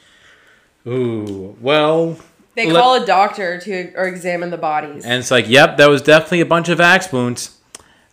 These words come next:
Speaker 1: Um,
Speaker 2: And they find,
Speaker 1: just to review
Speaker 2: uh,
Speaker 1: the information.
Speaker 2: a bunch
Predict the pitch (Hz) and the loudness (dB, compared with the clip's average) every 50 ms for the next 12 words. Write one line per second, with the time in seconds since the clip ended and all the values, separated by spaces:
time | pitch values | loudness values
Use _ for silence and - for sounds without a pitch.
0 | _ _ - 131 139 139 139 139 139 143 143 143 143 143 151 - - 220 214 208 | _ _ -4 -2 0 2 4 4 4 4 2 0 -4 -6 -10 -10 -8 -8 -6 -4
1 | 214 208 202 208 - 233 226 226 233 233 233 233 233 233 233 226 - - - _ | -4 -4 -4 -4 -4 -2 0 2 2 2 2 2 0 -2 -6 -8 -10 -12 -18 _
2 | _ _ _ - 127 131 - - 160 156 208 208 202 151 156 190 190 185 185 - | _ _ _ -14 -12 -10 -4 0 4 4 6 6 6 6 6 6 6 6 4 4
3 | - 202 214 - 226 214 220 226 226 233 | 2 2 2 4 4 4 4 2 0 -2